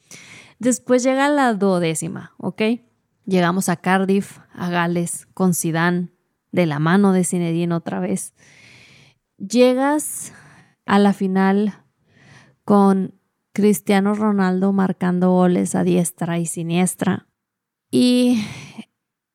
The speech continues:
es un partido como muy, muy reñido, muy igualado. Y luego en el segundo tiempo el Madrid juega como más, más acelerado y, y Casemiro llega y marca.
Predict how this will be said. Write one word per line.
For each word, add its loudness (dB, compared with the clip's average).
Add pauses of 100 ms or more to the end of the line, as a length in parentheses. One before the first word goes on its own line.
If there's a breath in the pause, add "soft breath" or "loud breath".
(100)
es 0
un -2
partido 2
como 2
muy, 2 (500)
muy 2
reñido, 2
muy -2
igualado. 0
Y 2
luego 0
en -2
el -2
segundo -6
tiempo 0 (640 loud breath)
el 0
Madrid 2
juega 0
como -4
más, -4 (360)
más -8
acelerado 0
y, 0 (880 loud breath)
y -2
Casemiro 0
llega 2
y 2
marca. -4